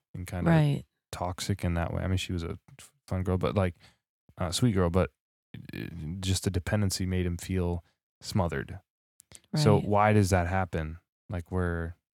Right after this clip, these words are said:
Speaker 2: Yeah. I feel like today in our, um, in our American context today, I feel like there's a lot of unmet needs.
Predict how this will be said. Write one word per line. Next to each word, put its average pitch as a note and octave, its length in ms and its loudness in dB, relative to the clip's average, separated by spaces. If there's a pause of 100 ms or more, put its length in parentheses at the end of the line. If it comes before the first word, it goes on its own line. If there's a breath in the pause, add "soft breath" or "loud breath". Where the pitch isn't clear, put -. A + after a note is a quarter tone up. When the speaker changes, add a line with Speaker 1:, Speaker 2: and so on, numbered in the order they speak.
(520)
Speaker 2:
Yeah. D#3 420 2 (640 soft breath)
I F3+ 120 4
feel G#3+ 360 2
like F#3+ 280 0
today E3+ 840 2 (160)
in E3+ 140 0
our, D#3 380 -2 (960)
um, E3 420 4 (1200)
in F#3 140 8
our F3 380 4
American F3 580 0
context E3 680 -4
today, E3+ 300 2
I E3 60 0
feel - 280 -2
like E3+ 240 0
there's D#3+ 220 -2
a D#3+ 80 2
lot D#3+ 420 2
of E3+ 320 0 (680)
unmet E3+ 420 6
needs. E3+ 540 4